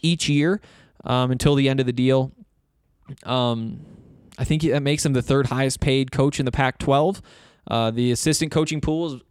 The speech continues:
in-, increasing from three point one five five million dollars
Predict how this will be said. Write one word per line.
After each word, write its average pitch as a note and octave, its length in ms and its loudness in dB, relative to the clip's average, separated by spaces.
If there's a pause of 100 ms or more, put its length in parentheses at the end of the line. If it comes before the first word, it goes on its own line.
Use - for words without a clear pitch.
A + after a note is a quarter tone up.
in-, C#3 420 -2
increasing D3+ 760 0 (320)
from B2+ 420 0
three D#3+ 200 2
point D#3+ 280 0
one C#3+ 240 2
five C#3+ 320 4
five C#3+ 420 2
million D#3+ 320 4
dollars D#3+ 500 4